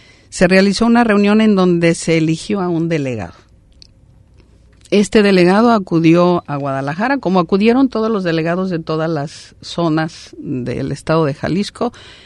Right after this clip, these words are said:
y participamos en el Congreso Estatal.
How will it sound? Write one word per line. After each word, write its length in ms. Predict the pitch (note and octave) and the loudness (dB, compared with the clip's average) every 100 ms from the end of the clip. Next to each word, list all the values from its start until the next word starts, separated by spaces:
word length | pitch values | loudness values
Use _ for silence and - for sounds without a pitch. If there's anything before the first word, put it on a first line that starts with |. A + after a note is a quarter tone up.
| - _ _ - | -20 _ _ -2
y 440 | G#3+ A#3 B3 - - | 2 4 2 -2 -2
participamos 880 | F#3 F#3 A#3 C4 A#3+ G3 G#3 A3+ G#3 | -2 0 -4 -4 -2 0 0 0 0
en 260 | G3 G3+ | 0 2
el 180 | G3+ G#3 | 0 -2
Congreso 560 | - E3 D#3+ F3 F#3 G3+ | -2 -2 0 -2 -2 -4
Estatal. 680 | F#3+ - D#3+ D#3 D#3 C3 | -6 -4 -2 -2 -4 -4